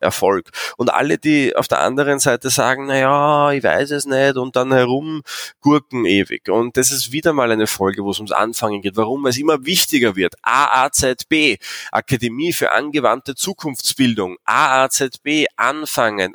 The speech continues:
aufbauen, Ziele erreichen und begeistern. Wird nie was werden, ohne anzufangen.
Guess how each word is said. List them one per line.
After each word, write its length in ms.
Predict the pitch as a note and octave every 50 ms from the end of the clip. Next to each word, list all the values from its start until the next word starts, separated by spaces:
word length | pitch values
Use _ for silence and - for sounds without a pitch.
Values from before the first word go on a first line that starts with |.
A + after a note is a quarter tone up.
| -
aufbauen, 680 | - A2 B2 C#3+ D3+ - - - B2+ A2 F#2+ F#2 F#2+ F#2
Ziele 340 | - - - D#3+ F3 E3 D#3
erreichen 520 | C#3 A#2+ A2 G#2 G2 E2+ G2 G#2 - A2+
und 100 | A2 A2
begeistern. 680 | - C3+ - A2 F2+ A#2 B2+ C#3 - - - F2+ - - _ - - - - - -
Wird 260 | - B2 D#3 E3 -
nie 160 | C#3 C#3+ D#3 D3+
was 240 | D#3+ D#3 - -
werden, 260 | - A#2 B2+ D3 D3 C3+
ohne 220 | B2+ C#3+ D3+ A2+
anzufangen. 280 | E2+ A#2+ D3 D#3+ - D#3